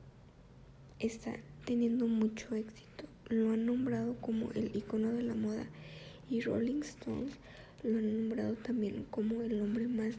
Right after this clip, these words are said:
deseado, etcétera. Ha ganado muchos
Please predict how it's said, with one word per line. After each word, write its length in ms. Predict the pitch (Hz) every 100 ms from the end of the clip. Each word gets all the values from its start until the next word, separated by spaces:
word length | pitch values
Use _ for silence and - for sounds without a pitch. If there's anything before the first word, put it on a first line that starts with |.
| -
deseado, 600 | 254 - 226 226 240 269 - - - - - - - - -
etcétera. 640 | 233 - - - - - - - - - - - - - - - -
Ha 100 | -
ganado 420 | 254 254 262 262
muchos 540 | 254 240 240 - 269